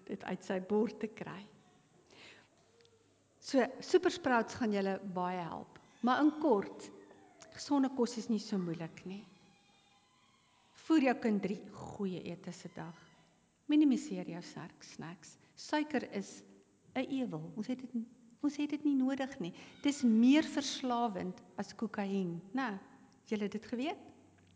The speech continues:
Hulle het rotte op 'n kokain regtig nou vir hulle lekker haai gesit, lekker verslaaf.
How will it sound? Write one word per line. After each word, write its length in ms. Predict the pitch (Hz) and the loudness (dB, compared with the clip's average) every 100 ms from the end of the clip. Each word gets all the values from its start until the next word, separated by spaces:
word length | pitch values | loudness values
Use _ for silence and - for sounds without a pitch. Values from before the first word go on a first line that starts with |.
| _ _ _ _ - - _ | _ _ _ _ -20 -20 _
Hulle 160 | 202 202 | -4 -4
het 100 | 202 | 0
rotte 340 | 233 302 349 359 - - | -2 0 -2 -4 -6 -8
op 280 | - 247 247 | -4 -4 -2
'n 260 | 233 226 220 | -2 -2 -4
kokain 420 | 247 233 220 208 | -6 -2 0 0
regtig 460 | 226 262 - 247 233 | -2 -4 -2 -4 -2
nou 120 | 208 | -2
vir 120 | 208 | -2
hulle 260 | 202 190 190 | -4 -2 -2
lekker 260 | 208 208 202 | -4 -2 -4
haai 200 | 180 180 | -4 -6
gesit, 520 | - - 170 175 - | -8 -12 -12 -14 -10
lekker 340 | 196 202 214 | -6 -4 -4
verslaaf. 500 | 202 - - 92 - | -6 -12 -10 -10 -10